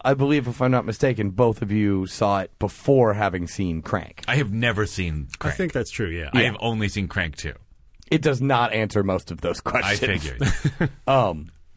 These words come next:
Speaker 1: that's why Crank two High Voltage is so amazing.
Speaker 2: Right.
Speaker 1: Uh, but God, I hate liking something that that dude did.
Speaker 2: Yeah.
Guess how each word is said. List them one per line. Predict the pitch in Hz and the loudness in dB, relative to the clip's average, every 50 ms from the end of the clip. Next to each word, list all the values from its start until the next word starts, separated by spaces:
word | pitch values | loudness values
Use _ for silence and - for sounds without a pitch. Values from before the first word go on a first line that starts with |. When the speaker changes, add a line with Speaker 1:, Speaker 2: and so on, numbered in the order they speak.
| _ _ - - - _ - - - - - - - | _ _ -20 -20 -20 _ -20 -20 -20 -20 -16 -4 0
Speaker 1:
that's | 139 131 127 - 127 | 2 2 2 4 4
why | 139 131 | 2 2
Crank | 127 131 135 117 104 | 4 2 0 -2 0
two | - 127 110 | 0 0 2
High | 98 107 107 | 4 2 2
Voltage | 95 101 98 92 95 87 80 - - | 2 0 -2 -2 -2 -6 -6 -6 -6
is | 98 95 87 - - - - - | -4 -4 -4 -6 -10 -14 -16 -14
so | - - - - - - 120 101 90 | -14 -12 -10 -6 0 2 2 2 2
amazing. | 82 78 73 - - - - - - 80 | -2 -6 -10 -12 -14 -16 -18 -18 -14 -8
Speaker 2:
Right. | 87 85 - - - - - - _ _ _ _ _ _ _ _ _ _ - | -8 -8 -8 -8 -14 -20 -20 -20 _ _ _ _ _ _ _ _ _ _ -2
Speaker 1:
Uh, | 104 101 87 78 73 65 - - _ _ _ _ _ _ _ _ _ _ _ _ _ _ _ _ _ - | -2 -2 -2 -2 -6 -8 -12 -16 _ _ _ _ _ _ _ _ _ _ _ _ _ _ _ _ _ -12
but | - - - - - | -12 -12 -12 -10 -10
God, | - 87 78 80 78 71 | -8 -8 -6 -6 -8 -8
I | 73 73 76 | -8 -10 -10
hate | 76 - 87 80 - | -8 -8 -8 -8 -6
liking | - 80 80 76 78 73 73 - | -6 -8 -8 -8 -10 -14 -14 -10
something | - 80 73 76 78 76 | -8 -8 -8 -8 -8 -10
that | 73 71 - | -10 -10 -8
that | - 76 - - | -8 -8 -8 -8
dude | - 78 73 73 - | -8 -8 -8 -8 -8
did. | - 76 73 71 69 69 - | -8 -8 -8 -8 -8 -10 -10
Speaker 2:
Yeah. | 80 80 80 73 69 65 62 | -8 -8 -6 -6 -8 -10 -12